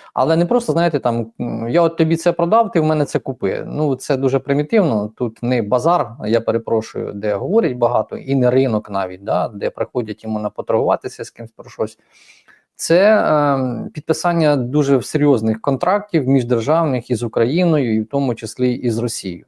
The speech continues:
Сполучені Штати Америки це виношують, і плюс вчора, ну, дуже ключову, як на мене, фразу сказав Вітков: що для того, щоб нам ще і налагодити,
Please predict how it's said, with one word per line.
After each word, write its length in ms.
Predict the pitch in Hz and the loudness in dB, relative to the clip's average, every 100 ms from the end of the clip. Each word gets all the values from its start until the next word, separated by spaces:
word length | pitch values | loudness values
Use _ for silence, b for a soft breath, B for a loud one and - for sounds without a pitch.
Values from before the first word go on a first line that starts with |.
| _ b b b b | _ b b b b
Сполучені 400 | - 156 165 147 | 0 0 2 0
Штати 300 | - 139 135 | 0 0 2
Америки 340 | 139 131 - | 2 2 -2
це 140 | - 135 | -2 0
виношують, 560 | 147 226 240 160 - | 2 2 2 0 2
і 60 | 135 | 0
плюс 240 | - 170 | 2 0
вчора, 540 | - - 151 135 110 107 | 0 0 4 4 4 2
ну, 140 | 139 | 0
дуже 260 | 143 160 127 | 4 4 2
ключову, 380 | 117 110 120 110 | -2 -4 0 0
як 140 | 110 | 2
на 60 | 110 | 0
мене, 220 | 110 110 | 0 0
фразу 280 | 120 107 101 | 2 0 -2
сказав 340 | - 104 113 | -6 -2 0
Вітков: 360 | 202 233 180 - b b b _ | 0 0 -2 -2 b b b _
що 200 | - 127 | -2 2
для 140 | 151 | 2
того, 240 | 160 170 147 | 4 4 4
щоб 200 | 147 139 | 0 0
нам 200 | 147 127 | 0 0
ще 260 | - 139 | 0 2
і 160 | 131 131 | 2 2
налагодити, 720 | 131 127 135 117 110 110 | 2 2 2 0 0 0